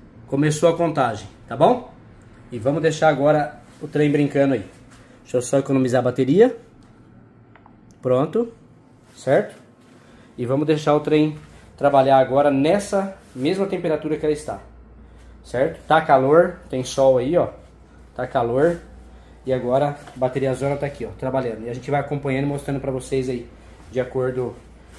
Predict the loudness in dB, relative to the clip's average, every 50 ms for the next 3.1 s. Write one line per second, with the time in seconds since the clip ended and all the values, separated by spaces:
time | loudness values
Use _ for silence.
0 | -20 -20 -20 -20 -20 -20 -20 -20 -20 -20 -20 -20 -20 -20 -20 -20 -20 -20 -20 -20
1 | -20 -20 -18 -6 -2 0 0 0 0 -4 -8 -8 -8 -8 -8 -10 -8 -2 2 2
2 | 2 4 6 6 6 6 4 2 0 -2 -4 -2 0 2 4 4 4 2 0 -4
3 | -12 -20